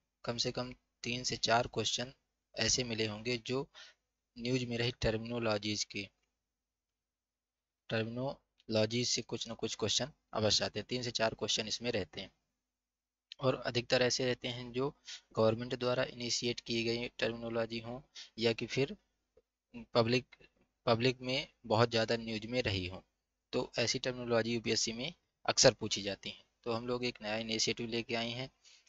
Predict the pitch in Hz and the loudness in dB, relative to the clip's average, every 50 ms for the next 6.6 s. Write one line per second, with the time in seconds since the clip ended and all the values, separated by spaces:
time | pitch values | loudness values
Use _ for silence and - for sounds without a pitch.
0 | _ _ - - - 135 120 123 123 127 131 - - 127 123 - - 110 101 104 | _ _ -4 -2 0 2 2 2 2 0 -2 -2 0 0 0 0 0 -2 -2 0
1 | 107 117 120 120 120 117 117 120 123 131 120 - _ _ _ _ _ _ _ - | -4 -2 2 2 2 2 2 -2 -4 -6 -6 -10 _ _ _ _ _ _ _ 2
2 | 117 - - 131 123 - - 127 127 127 127 254 139 147 - _ _ - - - | 2 4 4 4 4 4 2 2 0 0 -2 -2 -4 -4 -6 _ _ -20 -20 -20
3 | _ _ _ - 117 113 117 131 139 - - - 131 - - 123 117 120 - - | _ _ _ 4 6 6 6 6 2 0 0 -4 -10 -6 -6 -4 -2 -2 0 0
4 | 135 123 - - 120 120 120 117 - - - 117 110 117 123 120 - 131 120 - | 0 0 0 0 -2 -2 -2 -4 -4 0 0 0 2 2 0 0 0 -2 -2 -2
5 | 123 117 113 117 117 120 120 - 117 120 117 - - - 113 107 - - 113 - | -4 -4 -4 -4 -2 -2 -2 0 0 0 0 -2 -8 -8 -4 -2 0 0 0 0
6 | - 123 117 117 117 120 123 123 127 131 139 151 - | -2 -2 -2 0 0 0 -2 -2 -2 -4 -4 -4 -6